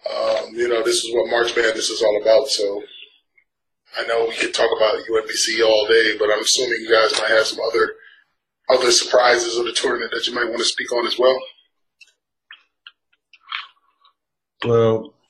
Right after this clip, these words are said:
Speaker 2: oh, for me, I think overall, I mean, the, the upsets, you know, you know, this is what March Madness is about, you know, that,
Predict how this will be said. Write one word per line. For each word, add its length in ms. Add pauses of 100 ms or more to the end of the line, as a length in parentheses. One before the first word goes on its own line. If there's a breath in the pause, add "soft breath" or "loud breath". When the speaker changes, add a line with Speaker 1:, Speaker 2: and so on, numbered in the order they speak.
Speaker 2:
oh, 160
for 100
me, 220
I 80
think 160
overall, 580
I 80
mean, 440
the, 80
the 120
upsets, 560
you 80
know, 440 (1080)
you 100
know, 140
this 120
is 60
what 140
March 180
Madness 320
is 140
about, 400
you 80
know, 220
that, 300